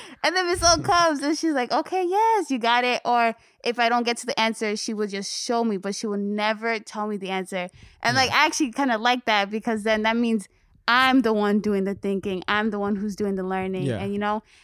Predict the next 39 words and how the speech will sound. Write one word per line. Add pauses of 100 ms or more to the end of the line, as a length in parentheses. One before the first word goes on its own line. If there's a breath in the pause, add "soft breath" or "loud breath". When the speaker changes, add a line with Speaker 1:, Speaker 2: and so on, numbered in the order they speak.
Speaker 1:
And
it's
not
like
she
just
does
that
with
one
student, (120)
'cause
then
she
does
it
with (220)
all
the
students.
So
all
the
students
kinda
feel
like (420 soft breath)
she's
not
favoring
anybody,
and
she's
not
giving
the
answer
to,
like,